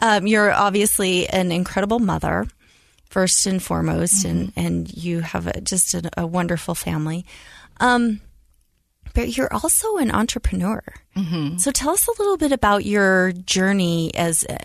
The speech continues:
Speaker 1: as an entrepreneur.
Speaker 2: Mm-hmm. Yeah, you know, um, I, you know, I always say that my favorite title is mom,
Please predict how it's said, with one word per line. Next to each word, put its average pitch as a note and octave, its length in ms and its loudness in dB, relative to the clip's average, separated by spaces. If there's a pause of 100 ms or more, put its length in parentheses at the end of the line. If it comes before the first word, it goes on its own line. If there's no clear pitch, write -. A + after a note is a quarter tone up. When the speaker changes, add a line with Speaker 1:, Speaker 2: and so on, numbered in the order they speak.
(240)
Speaker 1:
as F3 200 0
an E3+ 100 -2
entrepreneur. E3 600 -4 (240)
Speaker 2:
Mm-hmm. F3 440 -2 (500)
Yeah, G4+ 380 4
you A#3+ 200 2
know, A#3+ 440 4
um, E3 540 0 (640)
I, A3+ 400 2
you G#3 140 0
know, F3+ 80 4
I F3 140 4
always G#3+ 320 2
say F#3+ 160 4
that F#3 100 0
my F3 140 2
favorite E3+ 340 -2
title D#3 300 0
is D#3 180 -4
mom, D#3+ 520 0